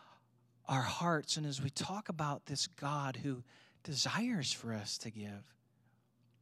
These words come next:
sometimes what we need, like Monopoly, <laughs> sometimes you just need to pass go and get two hundred bucks. You know what I'm saying? Sometimes we just,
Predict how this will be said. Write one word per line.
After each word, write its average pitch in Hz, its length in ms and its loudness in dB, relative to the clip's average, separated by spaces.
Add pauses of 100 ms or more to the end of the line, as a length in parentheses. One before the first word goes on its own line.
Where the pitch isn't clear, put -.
(2500)
sometimes 208 440 2
what 160 160 2
we 147 100 0
need, 156 220 2
like 135 220 0
Monopoly, 131 600 0 (340)
<laughs> - 800 -12
sometimes 240 420 2
you 151 80 2
just 156 140 2
need 160 120 0
to - 40 -4
pass 135 300 0
go 123 400 0 (840)
and 139 100 -2
get 147 120 4
two 160 160 2
hundred 135 180 0
bucks. - 540 -2 (840)
You 143 60 -8
know 170 60 2
what 220 60 4
I'm 220 40 4
saying? 208 420 2 (1800)
Sometimes 262 460 2
we 220 60 4
just, 196 280 4